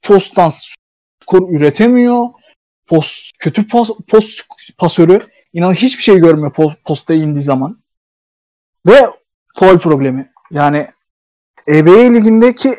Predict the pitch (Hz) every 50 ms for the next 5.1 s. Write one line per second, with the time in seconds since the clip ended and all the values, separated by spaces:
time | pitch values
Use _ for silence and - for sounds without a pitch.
0 | - _ 156 190 202 247 240 - - 220 208 196 196 214 208 190 180 175 - 196
1 | 196 202 214 214 214 - 185 170 165 160 - _ - - _ - 170 156 147 143
2 | 143 139 151 202 247 247 _ _ _ - 160 147 151 151 156 160 156 - - -
3 | - 151 165 202 208 220 180 - - 214 196 180 - 196 165 170 160 214 214 -
4 | - 196 190 190 196 185 185 - 156 151 147 139 - 147 139 - 170 185 233 269
5 | - _